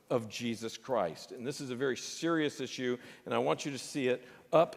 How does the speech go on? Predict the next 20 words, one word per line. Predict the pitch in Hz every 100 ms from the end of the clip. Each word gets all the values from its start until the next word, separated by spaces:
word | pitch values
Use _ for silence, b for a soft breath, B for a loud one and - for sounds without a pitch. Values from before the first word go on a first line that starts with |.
| -
in | 151
verse | 131 131 -
seven. | - - 156 123 113 127
Look | 156
at | 185
verse | 147 143 -
seven | - 156 135 117 123 127 B
at | 131
the | 120
top | - 147 151
of | 156
the | 139
page | 143 123 127 -
in | 170 175
the |
box. | 131 117 127 -
Look | 160 151
what | 165
it | 151
says. | 123 113 123